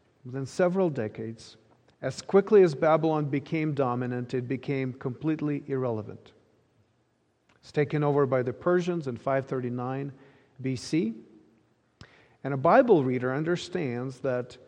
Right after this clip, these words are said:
the time of Babylon's dominance, their superpower, corresponds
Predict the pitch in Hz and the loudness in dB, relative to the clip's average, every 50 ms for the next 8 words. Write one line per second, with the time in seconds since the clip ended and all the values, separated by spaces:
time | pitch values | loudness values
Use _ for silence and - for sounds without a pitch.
0 | _ - _ _ _ _ _ _ _ _ _ _ _ _ _ _ _ _ - 139 | _ -20 _ _ _ _ _ _ _ _ _ _ _ _ _ _ _ _ -4 -4
1 | 135 139 - - 185 185 214 220 226 214 202 196 185 160 147 147 160 165 175 165 | -4 -4 -2 0 2 2 4 4 4 4 4 4 4 2 2 4 4 6 6 4
2 | 170 165 160 160 147 127 123 120 120 143 139 139 143 135 123 107 95 92 92 117 | 4 0 0 0 -2 -4 -6 -6 -4 -4 -2 -2 -2 -4 -4 -6 -8 -10 -12 -16
3 | 135 - - - - - _ _ _ _ _ _ _ _ _ _ _ _ _ _ | -18 -20 -20 -20 -20 -20 _ _ _ _ _ _ _ _ _ _ _ _ _ _
4 | - 127 123 123 123 135 139 139 139 139 139 131 131 - - - - _ - - | -20 -18 -14 -8 -4 -2 0 0 0 0 -2 -4 -6 -10 -20 -20 -20 _ -20 -16
5 | - - - 180 185 180 185 170 151 151 156 - - 147 127 117 104 95 87 78 | -12 -4 0 0 0 0 0 -2 -2 -4 -4 -6 -6 -4 -2 -4 -4 -6 -8 -10
6 | 69 - 127 _ _ _ _ _ _ _ _ _ _ _ _ _ _ _ - - | -12 -16 -18 _ _ _ _ _ _ _ _ _ _ _ _ _ _ _ -10 -2
7 | - 185 185 180 - - - - 143 135 135 151 151 147 - - - | 0 2 2 0 -2 -4 -4 -2 0 0 0 -2 -2 -4 -6 -10 -16